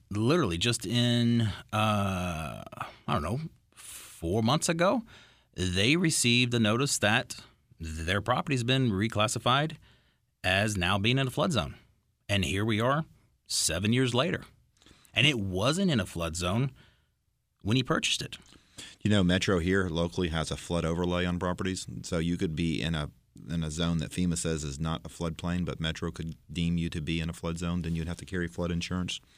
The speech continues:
Speaker 2: at that point in time. So, I mean, their overlay is far-reaching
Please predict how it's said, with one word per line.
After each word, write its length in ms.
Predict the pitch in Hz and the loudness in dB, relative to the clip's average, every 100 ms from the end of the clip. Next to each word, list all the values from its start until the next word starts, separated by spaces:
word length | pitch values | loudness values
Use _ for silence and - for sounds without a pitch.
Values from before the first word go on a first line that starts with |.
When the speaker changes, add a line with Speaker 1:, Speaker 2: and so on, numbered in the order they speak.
| - _ _ _ _ _ | -20 _ _ _ _ _
Speaker 2:
at 100 | 87 | -4
that 200 | 87 80 | -2 -2
point 240 | 92 85 69 | -2 -2 -2
in 60 | |
time. 340 | 87 87 95 - | -2 -2 -4 -6
So, 300 | - 90 85 | -4 0 2
I 40 | |
mean, 360 | 82 82 80 64 | 2 2 0 0
their 200 | 90 95 | 0 2
overlay 480 | 95 98 78 80 80 64 50 | 2 2 2 2 0 -2 -6
is 200 | 60 69 | -8 -8
far-reaching 1080 | - - 90 104 95 90 98 - 78 78 | -8 -4 0 2 4 2 2 0 0 0